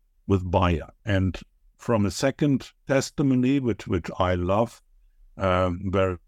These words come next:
very much, on the survivor, child survivor born in nineteen thirty-six, um, she recalled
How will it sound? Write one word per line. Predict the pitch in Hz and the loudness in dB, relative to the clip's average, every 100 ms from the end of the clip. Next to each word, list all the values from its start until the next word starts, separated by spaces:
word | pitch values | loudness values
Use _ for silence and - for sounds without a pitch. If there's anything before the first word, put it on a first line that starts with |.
| - | -8
very | 90 | -4
much, | 87 123 - - - | 0 0 -2 -8 -6
on | 92 | -4
the | 87 | -4
survivor, | - 87 95 107 117 113 | -4 -2 0 2 2 -2
child | - 101 92 | 0 0 0
survivor | - 98 95 95 95 | -2 -2 2 2 0
born | 85 98 98 | -4 0 0
in | 92 | 0
nineteen | 92 90 87 - 85 | 0 0 -2 -2 -4
thirty-six, | 85 - 92 90 - 71 - _ _ - _ _ - 127 123 - - _ _ _ _ - - - - 110 | -4 0 0 0 -2 -6 -8 _ _ -20 _ _ 0 2 2 -2 -14 _ _ _ _ -20 -20 -20 -14 -2
um, | 95 95 101 - _ _ _ | 0 2 0 -4 _ _ _
she | - 123 120 110 | -2 2 2 0
recalled | 120 117 - 117 120 113 110 | 2 2 2 0 2 2 0